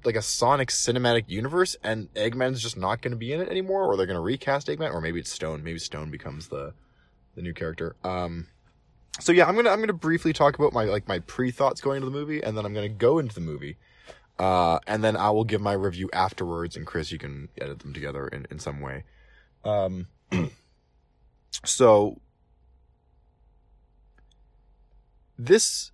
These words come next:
is, I, I, I don't know if I'm gonna be disappointed by this, 'cause I went to saw the, see the first one on a lark.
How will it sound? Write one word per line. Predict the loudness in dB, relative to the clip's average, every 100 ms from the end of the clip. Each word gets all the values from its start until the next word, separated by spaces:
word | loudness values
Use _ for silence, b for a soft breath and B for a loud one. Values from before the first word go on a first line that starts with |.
| -2
is, | -2 -4 -20 -14 -8
I, | -8 -4
I, | 0 0 -2 -10
I | -4 -4 2
don't | 4 6 4 -6 _
know | -12 -6 0 2 4 4 2 -2 _ _ _ _ _ _ 0
if | 2 2
I'm | 2
gonna | 0
be | -2
disappointed | -4 -6 -2 0 2
by | 0
this, | -2 -4
'cause | 4
I | 6
went | 6 2 -2
to | 2
saw | 2
the, | 2 -4
see | -6
the | -4
first | 2 2 2
one | -4 -4 -6 -10 _ _ _ _ _ _ _ _ _ 0
on | 2
a | 2
lark. | 2 0 -2 -4 -16